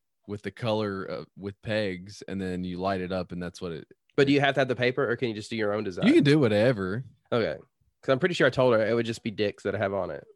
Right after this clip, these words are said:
Speaker 1: Oh, I'm a hundred percent sure that's what you would do.
Speaker 2: Yeah, it'd be, like, dicks fighting and, like, lightsaber dicks, and the, it'd be so funny.
Speaker 1: <laughs>
Speaker 2: It'd be so funny. I'd have been such a funny kid
Speaker 1: I,
Speaker 2: growing
Speaker 1: uh,
Speaker 2: up. I
Speaker 1: yeah,
Speaker 2: had a light
Speaker 1: I'm
Speaker 2: bright.
Speaker 1: sure. Um,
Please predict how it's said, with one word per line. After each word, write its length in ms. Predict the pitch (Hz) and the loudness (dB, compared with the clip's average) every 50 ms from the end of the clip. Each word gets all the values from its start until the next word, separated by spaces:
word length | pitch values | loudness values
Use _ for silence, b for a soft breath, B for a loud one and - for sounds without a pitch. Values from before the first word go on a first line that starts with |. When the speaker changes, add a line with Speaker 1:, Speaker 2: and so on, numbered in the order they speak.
| _ _ | _ _
Speaker 1:
Oh, 240 | - 113 120 117 117 | -6 -4 -2 -2 -4
I'm 480 | 117 113 117 117 110 - - 65 - - _ | -4 -4 -6 -6 -8 -8 -12 -14 -16 -16 _
a 80 | - 123 | -8 -4
hundred 240 | 120 123 113 110 101 | -4 -2 -2 -4 -6
percent 300 | - - - 87 73 - | -8 -8 -8 -8 -8 -8
sure 180 | - 110 101 | -8 -8 -6
that's 160 | 85 80 - - | -8 -8 -10 -14
what 160 | 76 - - | -16 -14 -14
you 80 | 78 | -14
would 140 | 71 73 73 | -12 -12 -12
do. 240 | 67 64 62 52 117 - _ _ _ _ - | -14 -14 -14 -14 -16 -20 _ _ _ _ -8
Speaker 2:
Yeah, 220 | 110 104 95 82 | -6 -4 -4 -4
it'd 120 | 104 110 | -4 -4
be, 80 | 113 113 | -4 -4
like, 220 | 107 104 92 - | -4 -4 -6 -4
dicks 360 | - 104 95 - - - - - | -2 -2 -2 -2 -4 -10 -16 -4
fighting 640 | - - 139 147 147 143 143 143 139 135 135 131 | 0 2 4 4 6 6 6 6 6 6 6 4
and, 80 | 113 104 | 4 4
like, 160 | 98 98 98 | 4 2 4
lightsaber 520 | 104 110 131 127 - - 139 139 135 135 131 | 4 4 2 2 2 2 2 4 4 4 4
dicks, 420 | 143 135 123 - _ - - - | 4 2 2 0 _ -12 -14 -10
and 160 | 110 98 - | -10 -8 -6
the, 180 | 90 98 98 - b b b b b b b b - | -6 -6 -8 -8 b b b b b b b b -2
it'd 80 | 131 | 0
be 60 | 131 | 0
so 180 | 117 - 110 90 | 0 0 -2 -4
funny. 320 | - - - - - - - _ | -4 -6 -10 -10 -12 -14 -8 _
Speaker 1:
<laughs> 920 | - - - - 135 - - - - _ - - - - _ _ _ - | -6 -6 -4 -4 -4 -4 -4 -10 -14 _ -20 -20 -20 -20 _ _ _ -10
Speaker 2:
It'd 100 | - 107 | -8 -6
be 80 | 104 101 | -6 -4
so 180 | - 107 98 | -2 -2 -2
funny. 260 | 92 85 80 85 87 95 | -2 -2 -6 -6 -6 -2
I'd 140 | 104 117 120 | 0 0 2
have 40 | 123 | 2
been 160 | 127 113 110 | 0 -2 -2
such 240 | - - 135 113 - | -2 -2 -4 -2 -4
a 60 | 113 | -4
funny 200 | - 117 101 92 | -4 -4 -4 -2
kid 220 | - 98 87 87 92 92 - _ _ _ _ _ _ | -4 -6 -6 -6 -8 -12 -14 _ _ _ _ _ _
Speaker 1:
I, 220 | - 113 117 117 110 | -2 -2 0 0 0
Speaker 2:
growing 220 | 104 101 95 85 90 | 0 0 -2 -2 -4
Speaker 1:
uh, 20 | 95 | -4
Speaker 2:
up. 100 | - - _ | -6 -8 _
I 40 | 107 | -2
Speaker 1:
yeah, 140 | 113 104 92 | 0 0 0
Speaker 2:
had 80 | 90 | 0
a 40 | 92 | -2
light 220 | 90 87 87 90 - | -4 -6 -6 -6 -4
Speaker 1:
I'm 60 | - | -4
Speaker 2:
bright. 80 | 82 | -4
Speaker 1:
sure. 420 | 85 90 104 95 90 82 82 - _ _ _ _ - - - | -2 0 0 2 0 0 -4 -6 _ _ _ _ -18 -6 -4
Um, 500 | 101 104 101 98 92 90 90 87 87 | -2 0 0 0 0 0 -2 -4 -8